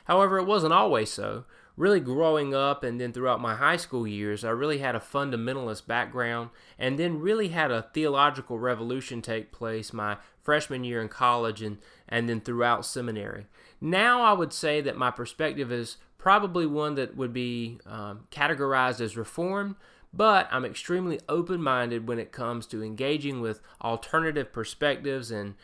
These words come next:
being able to have a conversation with someone about what the Word of God teaches and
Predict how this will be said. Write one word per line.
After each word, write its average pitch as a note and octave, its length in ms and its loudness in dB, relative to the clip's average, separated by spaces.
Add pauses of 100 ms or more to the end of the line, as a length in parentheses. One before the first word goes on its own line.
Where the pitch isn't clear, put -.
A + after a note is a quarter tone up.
(220)
being C#3 300 2
able B2 240 2
to A2 80 -2
have C3+ 200 -2
a A#2+ 60 -4
conversation E3 800 0
with A#2 140 -4
someone A2+ 320 -4
about A2 340 0
what C3 160 0
the B2 80 -4
Word A#2 180 -2
of G2+ 120 -8
God F2 240 -10
teaches D3+ 540 -4
and G#2+ 160 -4